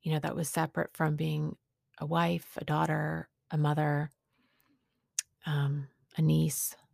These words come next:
a cousin. Something that was just reflective of who I am.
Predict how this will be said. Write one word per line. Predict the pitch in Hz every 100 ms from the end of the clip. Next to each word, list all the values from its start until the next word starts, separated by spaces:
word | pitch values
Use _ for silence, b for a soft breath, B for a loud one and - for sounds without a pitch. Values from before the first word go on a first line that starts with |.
| -
a |
cousin. | - 160 147 147 147 135 _ _ _ _ _ _ _ _ _ - - - B - -
Something | - 180 175 180 180 170 170 _
that | 170 151
was | 156 -
just | 165 156 - - - _ _ _ _ _ _ _ _ _ _ _ _ _ _ _ _ -
reflective | 165 139 180 170 - 170 165 -
of | -
who | - 175 165 165 165 -
I | 156
am. | 147 131 - 147